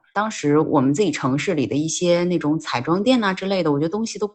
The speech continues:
没有那么齐，东西没有那么齐，而且没那么便宜，好像没有他们那边那么丰富，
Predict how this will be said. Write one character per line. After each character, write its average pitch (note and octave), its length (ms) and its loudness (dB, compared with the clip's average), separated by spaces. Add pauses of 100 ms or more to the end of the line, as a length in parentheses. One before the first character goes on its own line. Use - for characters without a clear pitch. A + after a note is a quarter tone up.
(100)
没 E3 160 4
有 B3+ 140 2
那 F#3 80 2
么 D3 120 0
齐， C#3 600 -4
东 B3 160 6
西 A#3+ 80 4
没 G3 100 2
有 A3+ 100 0
那 G#3 60 2
么 F#3+ 80 2
齐， E3 220 0
而 G3 160 0
且 C#3+ 300 0
没 D#3 140 0
那 B3 60 6
么 C4 100 10
便 B2+ 380 -2
宜， F3 140 0
好 D#3 100 0
像 A3 80 4
没 B3 100 8
有 C4+ 120 6
他 A#3+ 140 -4
们 B3+ 100 6
那 B3+ 140 6
边 B3+ 120 2
那 B3+ 80 6
么 G#3 100 4
丰 C4+ 300 2
富， C#4+ 300 2